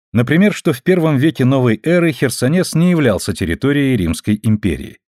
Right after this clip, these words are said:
поэтому туда не могли отправлять неугодных на каторжные работы. Что же касается почитания святого Климента, то ему одинаково поклоняются и в православной, и в католической церквях.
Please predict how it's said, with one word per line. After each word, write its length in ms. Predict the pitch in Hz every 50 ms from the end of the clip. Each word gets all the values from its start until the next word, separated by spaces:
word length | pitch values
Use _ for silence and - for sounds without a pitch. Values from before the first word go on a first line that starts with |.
| _ _ _ _ _ _ _ _
поэтому 400 | - 110 120 123 123 120 113 110
туда 460 | - 101 104 127 139 139 139 135 - -
не 160 | 117 139 151
могли 360 | 151 151 135 120 107 92 87
отправлять 520 | 78 - _ - 92 92 98 98 85 -
неугодных 720 | 92 87 85 80 78 73 110 135 135 127 135 135 123 - - _ _ _ _ _
на 180 | - 117 120 107
каторжные 680 | - - - 104 95 - 98 87 80 87 92 90 87 87
работы. 480 | 87 87 78 76 65 60 - - - - _ _ _ _ _ _ _ _ _ _ _ _ _ _ _ _ _ _ _
Что 200 | - - - 220
же 100 | 202 208
касается 500 | - 190 - - 196 196 180 - - 135
почитания 640 | - - - - 156 127 - 127 110 95 90 85 -
святого 400 | - 104 101 - 135 120 107 -
Климента, 680 | - 95 101 127 180 190 160 120 - 98 87 - _ _ _ _ _ _ _ -
то 80 | 131
ему 200 | 139 165 196 208
одинаково 500 | 196 151 156 170 208 208 190 - 185 180
поклоняются 720 | - 170 - - 147 143 151 156 151 143 120 - - 143
и 180 | 135 - - 120
в 80 | -
православной, 840 | - - 104 85 87 80 - - 117 151 180 175 160 170 175 175 170
и 200 | 170 - - 185
в 80 | 175 -
католической 720 | - 160 - - 127 104 95 - - - - - - 101
церквях. 640 | 92 - - 90 - - 87 73 - - - -